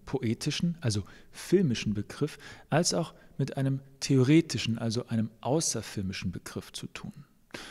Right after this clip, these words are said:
Oder anders formuliert, es handelt sich hierbei um einen Begriff, den das Kino hervorbringt, weil das Kino eine andersartige Wahrnehmung schafft.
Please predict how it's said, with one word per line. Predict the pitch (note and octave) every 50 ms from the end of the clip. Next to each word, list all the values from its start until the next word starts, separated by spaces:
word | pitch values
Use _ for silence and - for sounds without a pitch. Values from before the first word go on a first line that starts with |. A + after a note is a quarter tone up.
| - - - - - _
Oder | - A2 G2 G#2+ G#2 F#2 F2 - -
anders | - G#2+ A2+ A#2 A#2 -
formuliert, | - - B2+ B2 A#2+ A#2 A#2 B2+ B2+ - - - - - - - - -
es | B2 A2 - -
handelt | C#3+ E3+ G3 G3+ F3+
sich | - - E3+
hierbei | - - - F3 E3 E3 E3 D#3+ D#3+ E3 E3
um | - - D3+ D3 D3 D3 D#3 - -
einen | C3 B2+ A#2+ A2+
Begriff, | A2 G#2+ - - - F3 F#3+ - - - - _ _ -
den | D3+ C#3+ C#3+ D3 D3 C3+
das | B2+ A#2 G#2+ - - - - - - _
Kino | - - E3+ E3+ E3+ E3+ F3+ F#3 -
hervorbringt, | - B2+ A2+ - - - - G3 G3 - - - B2 B2 C#3+ D3+ - - - - - - -
weil | - B2 B2+ A#2
das | A2+ G#2+ - -
Kino | - - - E3 D#3+ E3 D#3+ D3+ - - - - - -
eine | C3 B2+ B2+ C3 - -
andersartige | - D3 F3 F#3 F3 D#3+ - - - - C3 C3 - - C3 C3+ A2+ G#2+ A2
Wahrnehmung | A#2 A#2+ B2+ B2 B2 A2 F#2+ E2+ D#2+ D#2+ - -
schafft. | - - - - - - - - - - -